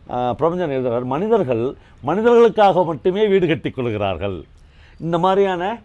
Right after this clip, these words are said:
சக விலங்கினங்கள், கோழி, ஆடு, மாடு, இதெல்லாம் எங்க வச்சுக்கிறதுன்னு அவன் ஒருபோதும் நினைக்கிறதே இல்லை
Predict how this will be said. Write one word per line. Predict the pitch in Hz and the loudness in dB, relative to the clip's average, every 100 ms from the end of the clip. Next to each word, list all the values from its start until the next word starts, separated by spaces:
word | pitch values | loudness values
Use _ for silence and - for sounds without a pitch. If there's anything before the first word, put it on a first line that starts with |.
| - - | -20 -20
சக | - 151 165 | -4 0 2
விலங்கினங்கள், | 156 160 160 156 139 139 143 123 | 2 0 -2 -6 -4 -4 -4 -2
கோழி, | 156 160 143 143 139 | 2 2 2 2 2
ஆடு, | 131 139 139 135 | 4 2 2 0
மாடு, | 127 127 135 123 127 131 - - | 2 2 2 2 -2 -2 -8 -8
இதெல்லாம் | 139 147 175 | 0 4 4
எங்க | 185 170 190 | 4 2 0
வச்சுக்கிறதுன்னு | 185 - 160 156 165 196 | -2 -4 -6 -6 -6 -6
அவன் | 139 135 | -6 -4
ஒருபோதும் | 131 160 165 190 185 | 0 0 2 0 0
நினைக்கிறதே | 139 147 139 131 | -4 -4 -4 0
இல்லை | 147 110 | 0 -2